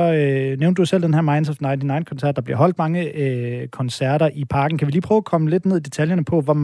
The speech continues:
meget tager sådan en stor koncert egentlig, øh, skade på, øh, på, på sådan en græstæppe?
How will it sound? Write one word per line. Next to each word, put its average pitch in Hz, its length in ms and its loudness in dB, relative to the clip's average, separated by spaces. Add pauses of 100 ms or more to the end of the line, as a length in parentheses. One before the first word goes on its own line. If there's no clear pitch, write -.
meget 151 260 2
tager 151 180 0
sådan 175 220 0
en 143 60 2
stor 208 300 2
koncert 139 520 -4
egentlig, 135 380 -2 (460)
øh, 135 380 2
skade 156 340 2
på, 135 260 0
øh, 123 260 -2 (100)
på, 131 160 -12
på 135 100 -6
sådan 151 120 -4
en 143 100 -4
græstæppe? 143 400 -4